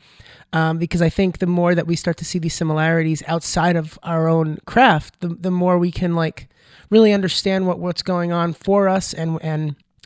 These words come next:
and have a better perspective overall, um, just making it more, uh, holistic. And so just some background on Porter. I mean, the guy has written for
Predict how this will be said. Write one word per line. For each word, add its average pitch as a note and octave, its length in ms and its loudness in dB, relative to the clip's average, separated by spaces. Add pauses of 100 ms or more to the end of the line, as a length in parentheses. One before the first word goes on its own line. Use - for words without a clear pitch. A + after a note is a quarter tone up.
(240)
and E3 140 4
have F3 160 4
a E3+ 60 0
better F3 340 2
perspective F3+ 560 0
overall, D3+ 500 0 (300)
um, D3+ 280 0
just E3 220 -2
making E3+ 220 0
it D3+ 100 0
more, D#3 460 0
uh, C#3 240 -2
holistic. - 560 -4 (360)
And F#3 160 2
so G3 220 2
just F3+ 160 -2
some F3+ 120 0
background F3 420 2
on D3 100 0
Porter. F3 420 4
I E3 100 0
mean, E3 160 2
the D#3+ 60 0
guy E3 240 2
has D#3 200 -2
written D#3+ 200 -4
for D3 300 -4